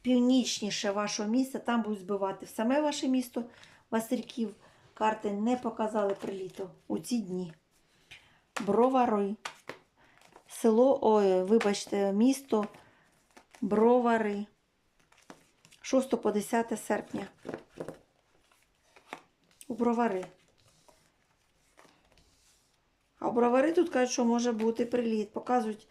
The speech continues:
захід, північний захід Броварів. Тут кажуть, окраїни, передмістя, може бути приліт.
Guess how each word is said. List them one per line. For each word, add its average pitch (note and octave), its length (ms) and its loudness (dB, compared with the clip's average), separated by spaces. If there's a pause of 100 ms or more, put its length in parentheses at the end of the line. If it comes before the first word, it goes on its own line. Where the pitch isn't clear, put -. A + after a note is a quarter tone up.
(340)
захід, A3 640 -2 (120)
північний A#3 580 0
захід G3 600 -4 (500)
Броварів. G#3+ 680 0 (840)
Тут A#3+ 180 -6
кажуть, A#3+ 280 -2
окраїни, A#3 540 0
передмістя, A3+ 800 -2 (640)
може A3+ 400 2
бути G#3+ 320 -4
приліт. F#3 500 -8